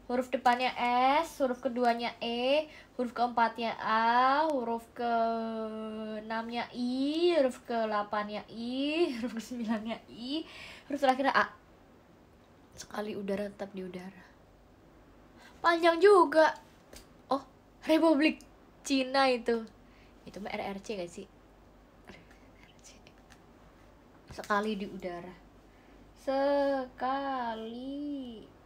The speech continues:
di udara. Oke.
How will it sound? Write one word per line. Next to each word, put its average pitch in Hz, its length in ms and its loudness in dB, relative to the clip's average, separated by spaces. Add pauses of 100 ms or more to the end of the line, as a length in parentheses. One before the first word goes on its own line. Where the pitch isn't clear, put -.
(100)
di 240 560 -4
udara. 202 2250 -12 (960)
Oke. 240 320 -20